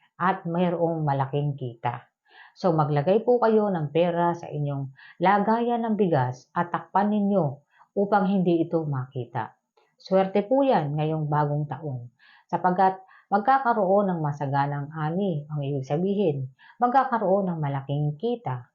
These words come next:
at tuloy-tuloy ang inyong hanap buhay o ang inyong negosyo. At maglagay po kayo ng asin sa su-, bawat sulok ng inyong tahanan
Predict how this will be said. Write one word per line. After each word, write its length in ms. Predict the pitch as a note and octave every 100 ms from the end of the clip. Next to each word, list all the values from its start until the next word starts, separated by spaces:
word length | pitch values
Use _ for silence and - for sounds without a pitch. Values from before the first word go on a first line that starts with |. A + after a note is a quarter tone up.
| _ _ _ _
at 300 | - A#3+ A#3+ G#3
tuloy-tuloy 840 | F3+ A3 A3 G3 F3+ F3+ F3+ F#3 -
ang 320 | D#3 D3+ D#3+
inyong 320 | D#3 D3 D3 D#3
hanap 400 | C#3+ D3 D#3 G3
buhay 480 | A#3 D#3+ C#3 C#3
o 160 | D#3+ D3+
ang 160 | C3+ B2
inyong 320 | C3+ C3+ C3+
negosyo. 580 | A#2+ A#2+ B2+ - A#2+ A2 _ _ _ _ - - _ -
At 240 | F#3+ - - _ _ - - _
maglagay 720 | D#3+ F3+ F#3 F#3 F3 F3 F3
po 240 | F3+ F#3 E3+
kayo 400 | D#3+ F3 F3+ F3
ng 240 | D3+ D3 C#3+
asin 560 | C3+ - G3+ F#3 B2+ A2+ - _ - - _
sa 240 | _ D#3+ D#3+
su-, 160 | F#3+
bawat 480 | F3 G3 G#3+ G#3+ G#3+
sulok 400 | A3 G3 G3 F#3+
ng 160 | F3 C#3
inyong 320 | D#3 E3+ D#3+
tahanan 720 | C#3+ C#3+ F3+ F3 B2+ A2